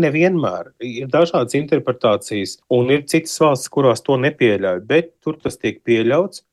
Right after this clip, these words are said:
Tas nozīmē, ka tiek parakstīts laulību līgums, juridiski, reliģiski, juridiski, a-, abas puses ir laulībā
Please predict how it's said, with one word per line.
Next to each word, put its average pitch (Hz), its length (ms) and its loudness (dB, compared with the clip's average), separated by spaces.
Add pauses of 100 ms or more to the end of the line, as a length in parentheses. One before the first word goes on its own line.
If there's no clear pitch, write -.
(120)
Tas 139 160 -4
nozīmē, 143 720 0
ka 120 320 2 (320)
tiek - 160 0
parakstīts 143 480 0
laulību 143 480 0
līgums, 135 600 0 (180)
juridiski, 139 640 2
reliģiski, 131 640 0
juridiski, 139 540 0 (100)
a-, 139 140 -2 (120)
abas 147 220 0
puses 170 460 -4
ir 120 100 -2
laulībā 175 720 2